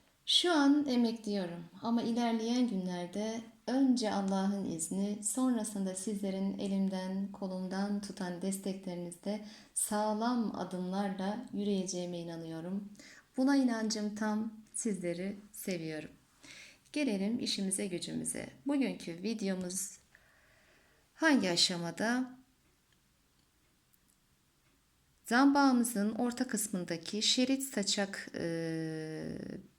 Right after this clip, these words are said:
ucundaki tohum, yuvarlak borumuz ve ucundaki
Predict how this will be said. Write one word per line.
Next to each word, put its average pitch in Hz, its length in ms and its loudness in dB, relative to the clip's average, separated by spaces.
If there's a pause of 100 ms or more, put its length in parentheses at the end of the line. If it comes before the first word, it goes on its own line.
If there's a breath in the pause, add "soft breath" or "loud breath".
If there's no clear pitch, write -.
(140)
ucundaki 202 560 -2
tohum, 233 720 2 (440 loud breath)
yuvarlak 202 800 2 (100)
borumuz 214 600 2 (340 loud breath)
ve 220 120 2
ucundaki 214 1000 0